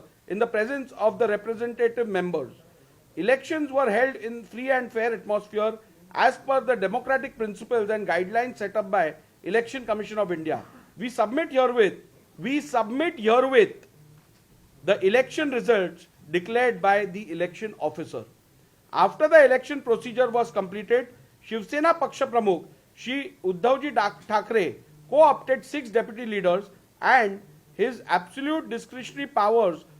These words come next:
conferred upon him as per the Shiv Sena Constitution Article nine A. The list of six co-opted deputy leaders is also attached herewith for your record. Also, please find copies attached of the election procedure and results declared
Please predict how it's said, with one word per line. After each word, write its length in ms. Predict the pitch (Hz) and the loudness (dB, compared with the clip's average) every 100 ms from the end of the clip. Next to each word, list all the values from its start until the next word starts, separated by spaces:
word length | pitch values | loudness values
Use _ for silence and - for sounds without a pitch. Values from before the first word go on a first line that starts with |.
| - | -4
conferred 420 | 190 208 269 302 | -2 0 4 4
upon 300 | 285 269 247 | 4 2 2
him 280 | 208 190 151 - _ - | 2 0 -4 -12 _ -2
as 180 | 190 233 | 0 0
per 160 | 269 | -2
the 120 | 269 | -4
Shiv 200 | 240 233 247 | -8 -10 -4
Sena 200 | 240 240 | -2 0
Constitution 500 | 214 180 226 208 233 | -2 -2 -10 -6 0
Article 460 | 202 185 202 220 | 0 0 -2 -2
nine 300 | 190 185 208 | 0 -2 -4
A. 220 | 196 135 - _ _ - - | -6 -6 -10 _ _ -12 -6
The 80 | 190 | -2
list 340 | 254 311 - | -2 -2 -2
of 220 | 233 240 | 2 2
six 380 | - - 262 - | -2 -10 -10 -10
co-opted 520 | - 240 240 254 220 | 0 0 0 -4 -6
deputy 340 | 202 190 220 233 | -6 -6 -8 -10
leaders 380 | 202 190 165 - - _ - | -4 0 0 -2 -14 _ -6
is 140 | 185 | 0
also 300 | 214 220 294 | 0 0 2
attached 400 | 233 233 254 - | 4 4 0 0
herewith 380 | 233 202 196 165 - _ _ _ _ - | -2 0 0 -2 -8 _ _ _ _ -2
for 160 | 220 220 | 0 4
your 220 | 233 226 | 4 4
record. 400 | 196 190 160 120 - _ _ _ - | 0 0 -2 -4 -10 _ _ _ 0
Also, 340 | 208 220 320 | 0 2 -2
please 300 | 311 285 294 | 0 -6 -4
find 320 | - 254 262 | -2 -2 0
copies 340 | 220 208 269 233 | -2 -2 -4 -4
attached 440 | - 220 170 - - - _ - | 0 0 0 -8 -20 -20 _ -4
of 220 | 202 196 | -2 2
the 100 | 254 190 | 0 2
election 440 | 220 247 - 302 | -2 -4 -6 -8
procedure 560 | 277 233 240 214 202 147 - _ - | 0 0 0 -2 0 -2 -6 _ -4
and 200 | 175 175 | -4 -2
results 380 | 180 233 294 214 | -2 0 0 -2
declared 420 | 208 226 214 160 | -10 -4 0 0